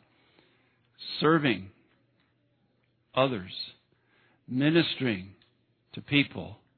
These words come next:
being a witness out there in the world can become labor. It can be hard.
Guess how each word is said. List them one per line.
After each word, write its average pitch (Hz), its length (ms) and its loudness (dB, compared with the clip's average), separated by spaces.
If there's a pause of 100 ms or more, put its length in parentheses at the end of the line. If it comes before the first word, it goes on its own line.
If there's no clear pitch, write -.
(2250)
being 151 240 8
a 131 80 0
witness 123 520 -2
out 139 240 4
there 139 120 0
in 127 80 -4
the 127 80 -4
world 120 420 -2 (540)
can 131 140 -4
become 120 380 -2
labor. 110 460 -2 (2250)
It 135 140 0
can 151 120 -2
be 143 120 4
hard. 120 640 0